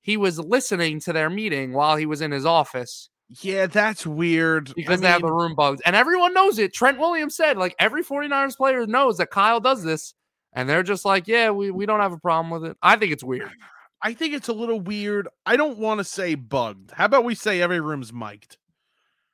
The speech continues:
Speaker 1: That's the same stuff.
Speaker 2: I know, but bugged
Speaker 1: What are you, a
Speaker 2: seems
Speaker 1: mafia
Speaker 2: like
Speaker 1: guy? Like, what is
Speaker 2: No, every room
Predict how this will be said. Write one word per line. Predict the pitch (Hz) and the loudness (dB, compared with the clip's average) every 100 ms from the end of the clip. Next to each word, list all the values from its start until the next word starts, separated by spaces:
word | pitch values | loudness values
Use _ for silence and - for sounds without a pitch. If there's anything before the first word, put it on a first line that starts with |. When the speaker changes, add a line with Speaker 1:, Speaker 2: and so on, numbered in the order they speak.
| _ _ _ _ - | _ _ _ _ -20
Speaker 1:
That's | 185 - | -18 -16
the | 180 | -18
same | - 143 123 127 | -16 -16 -16 -18
stuff. | - - _ _ _ _ - | -20 -20 _ _ _ _ -8
Speaker 2:
I | 160 | -6
know, | 135 123 113 | -4 -6 -6
but | 123 110 - | -8 -10 -4
bugged | 170 185 165 | 0 0 -2
Speaker 1:
What | 185 | -4
are | |
you, | 165 131 | 0 0
a | |
Speaker 2:
seems | 135 | 4
Speaker 1:
mafia | 151 151 | 4 4
Speaker 2:
like | 139 139 | -2 -2
Speaker 1:
guy? | 190 190 | -2 -2
Like, | 180 160 | -4 -6
what | 180 | -8
is | 180 175 _ _ | -12 -16 _ _
Speaker 2:
No, | 180 208 202 | -4 -2 0
every | 208 220 254 240 | 0 0 -2 -4
room | 220 220 202 147 | -4 -4 -4 -8